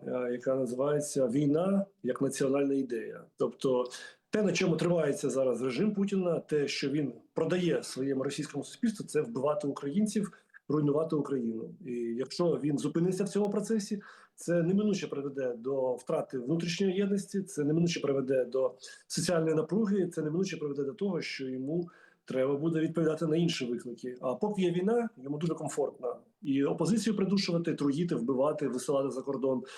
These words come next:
і тримати всередині олігархів під тиском, начебто, об'єднання навколо спільної ідеї. Відповідно, йому війну не можна припиняти. І, відповідно, він не їде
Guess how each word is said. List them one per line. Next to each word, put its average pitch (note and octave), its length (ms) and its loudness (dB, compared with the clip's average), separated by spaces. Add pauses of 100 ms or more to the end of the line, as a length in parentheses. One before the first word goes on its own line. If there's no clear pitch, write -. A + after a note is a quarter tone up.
(300)
і G3 220 4
тримати D#3+ 380 2
всередині C#3+ 500 2
олігархів F3 540 0
під E3 220 -4
тиском, D#3 440 -2
начебто, C#3 460 -2
об'єднання C3+ 680 -2
навколо C3 440 -2
спільної C3 360 0
ідеї. B2 280 -6 (320)
Відповідно, F#3+ 540 4
йому D#3 200 4
війну D#3 200 4
не D#3+ 80 6
можна A#2+ 240 2
припиняти. B2 500 -2
І, - 20 4
відповідно, D#3+ 460 4
він F3 160 2
не F3 80 4
їде A#2+ 380 2